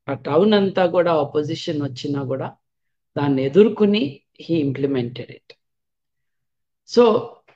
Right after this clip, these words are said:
the reform of society of that age was taken up as a responsibility by all learned people.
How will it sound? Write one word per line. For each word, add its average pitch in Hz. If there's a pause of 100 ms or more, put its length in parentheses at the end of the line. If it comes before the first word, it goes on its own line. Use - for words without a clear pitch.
(360)
the 175
reform 247
of 214
society 160 (340)
of 143
that 151 (240)
age 135 (960)
was 165 (140)
taken 190
up 214
as 180
a 165
responsibility 151
by 190 (260)
all 220 (260)
learned 151
people. 131